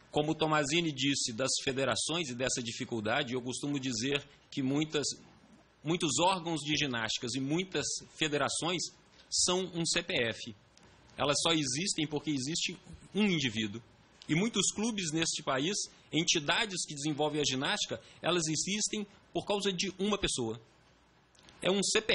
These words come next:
F que faz a ginástica acontecer em muitas cidades. Né? No caso da ginástica de trampolim, apesar de ter todo o, agora uma instituição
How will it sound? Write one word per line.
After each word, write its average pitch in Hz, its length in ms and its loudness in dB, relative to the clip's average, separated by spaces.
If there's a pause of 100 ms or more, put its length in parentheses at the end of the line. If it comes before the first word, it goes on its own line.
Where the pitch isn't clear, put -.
(140)
F 233 180 -2
que 208 140 -2
faz 190 240 2
a 185 60 4
ginástica 170 380 2
acontecer 170 520 0
em 202 120 2
muitas 208 440 0
cidades. 117 540 -2 (680)
Né? 147 120 0
No 170 120 0
caso 185 200 2
da 185 100 4
ginástica 170 460 2
de 160 100 -6
trampolim, 175 640 2 (400)
apesar 160 480 2
de 160 100 0
ter 160 180 0
todo 214 520 2 (220)
o, 156 760 2 (1160)
agora 139 360 4
uma 165 160 2
instituição 151 680 0